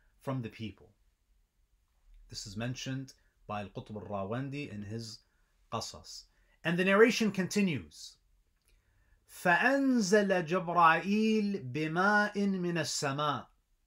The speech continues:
So again, there's a continuation of this dream that the Prophet sees at the, at the age of thirty-seven.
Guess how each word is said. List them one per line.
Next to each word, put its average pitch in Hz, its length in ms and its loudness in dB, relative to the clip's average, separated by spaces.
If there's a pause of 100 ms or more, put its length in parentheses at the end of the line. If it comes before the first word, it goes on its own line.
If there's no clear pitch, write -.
(300)
So 156 140 -4
again, 175 380 4
there's 143 180 -8
a 147 60 -6
continuation 202 840 0
of 175 140 -6
this 165 160 -8
dream 143 800 -2 (460)
that 127 160 -8
the 139 80 -10
Prophet 160 480 -4
sees 165 800 -8 (720)
at 123 180 -10
the, 135 200 -8
at 135 220 -6
the 135 160 -4
age 151 180 -4
of 127 80 -6
thirty-seven. 123 880 -6